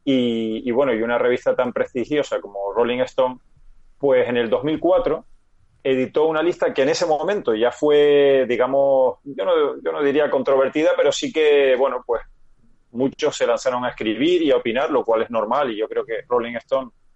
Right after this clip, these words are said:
tuvo una idea fantástica, porque en el año dos mil cuatro Rolling Stone,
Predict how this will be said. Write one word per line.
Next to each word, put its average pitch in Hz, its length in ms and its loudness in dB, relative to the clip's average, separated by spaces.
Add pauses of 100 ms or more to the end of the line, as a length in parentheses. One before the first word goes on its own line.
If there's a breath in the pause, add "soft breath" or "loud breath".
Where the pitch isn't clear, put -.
tuvo 131 140 -2
una 135 160 2
idea 135 180 4
fantástica, 147 640 -2 (260)
porque 147 200 -2
en 143 40 -2
el 147 80 -2
año 175 160 0
dos 180 120 0
mil 180 120 -4
cuatro 190 320 2
Rolling 175 300 0
Stone, 170 340 -2